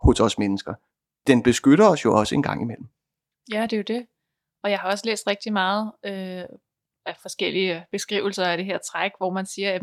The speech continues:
Speaker 2: introverte er jo lidt mere forsigtige og tilbageholdende. Og det er jo, det giver jo super god mening evolutionært,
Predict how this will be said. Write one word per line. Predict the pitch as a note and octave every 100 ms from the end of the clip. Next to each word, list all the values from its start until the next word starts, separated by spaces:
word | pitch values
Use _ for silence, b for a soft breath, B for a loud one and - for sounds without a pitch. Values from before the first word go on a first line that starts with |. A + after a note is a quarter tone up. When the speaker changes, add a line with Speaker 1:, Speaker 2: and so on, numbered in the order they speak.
| F3+
Speaker 2:
introverte | G3 - G#3 F3 -
er |
jo | G3
lidt | G#3 G3 -
mere | F#3 F#3+ G#3 _ _ _ -
forsigtige | A3 - F#3+ - F#3 F#3 -
og |
tilbageholdende. | - - A3 C4 G3 - E3 - _ _ _ _ _ _
Og | G3+
det | A#3
er | B3+
jo, | A3+
det | B3+
giver | B3+
jo | A3+
super | F4 F4
god | G#3+ F3
mening | E3 E3+ F3 F#3
evolutionært, | G#3 F#3 F3+ - F3+ G#2 -